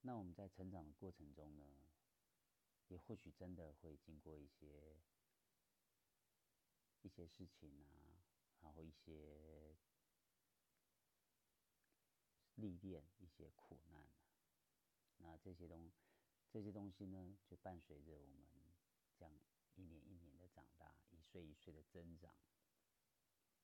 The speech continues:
但是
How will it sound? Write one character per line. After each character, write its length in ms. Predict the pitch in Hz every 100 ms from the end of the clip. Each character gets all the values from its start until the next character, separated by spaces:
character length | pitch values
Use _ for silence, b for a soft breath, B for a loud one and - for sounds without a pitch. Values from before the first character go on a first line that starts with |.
| - - - - - - - - - - - - - - - - - _ _ - - B B B B - - - - - - - - - - -
但 140 | 123
是 400 | 113 123 110 95